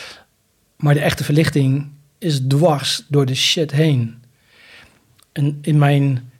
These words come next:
ehm, in, eh, de coachings die ik doe,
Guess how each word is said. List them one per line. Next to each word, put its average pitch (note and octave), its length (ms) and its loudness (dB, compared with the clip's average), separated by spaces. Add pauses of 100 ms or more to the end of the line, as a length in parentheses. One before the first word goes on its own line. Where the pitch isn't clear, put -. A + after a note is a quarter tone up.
(100)
ehm, C3 840 0 (380)
in, C3 160 0
eh, B2+ 440 -2 (120)
de C3+ 180 -4
coachings D3 380 0
die C#3 120 0
ik B2 120 -4
doe, C3 240 -2